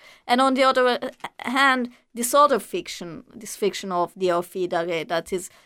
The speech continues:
the territory was within the Ottoman Empire, but it was kind of, uh, singled apart from the rest of the Ottoman Empire in a legal and, uh, political way. And of course, um,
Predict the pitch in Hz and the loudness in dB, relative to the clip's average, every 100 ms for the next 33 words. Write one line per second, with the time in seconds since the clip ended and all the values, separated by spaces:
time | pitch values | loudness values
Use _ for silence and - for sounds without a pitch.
0 | _ _ - - - 196 190 226 208 208 | _ _ -20 -20 -6 -4 0 4 4 2
1 | 226 208 214 208 226 254 247 226 226 226 | 2 2 4 6 6 6 2 2 0 2
2 | 208 208 226 220 226 214 247 214 214 226 | 2 2 2 0 0 -2 0 2 2 0
3 | 233 - _ _ _ 226 202 202 - - | -4 -8 _ _ _ 4 4 4 -2 -20
4 | _ - 214 214 190 175 - - 226 185 | _ -12 -2 2 4 2 -6 -6 -2 0
5 | 185 - 196 170 170 - - 196 175 170 | 0 -4 0 0 -2 -10 -6 0 2 2
6 | 170 139 202 - 226 208 180 196 - 196 | 2 0 0 2 2 2 0 -2 2 2
7 | 165 - - 190 160 165 - - 180 175 | 2 -2 -6 -2 -2 -4 -10 -2 2 4
8 | 170 - 170 190 175 180 170 160 147 - | 2 0 -4 -4 -4 -4 -6 -6 -6 -2
9 | 170 160 160 170 170 165 170 165 160 - | -2 -2 -6 -6 -6 -4 -4 -4 -8 -10
10 | - 165 165 - - - 175 170 - _ | -8 -6 -6 -10 -14 -8 -6 -6 -10 _
11 | 196 180 185 180 170 170 - 185 240 247 | -6 -4 -6 -8 -6 -6 -4 0 0 0
12 | - 294 277 - - - - _ _ 254 | 0 0 0 -4 -14 -20 -20 _ _ 2
13 | 247 233 226 208 196 151 139 143 131 131 | 4 4 2 0 -2 -4 -6 -8 -12 -16
14 | 131 | -20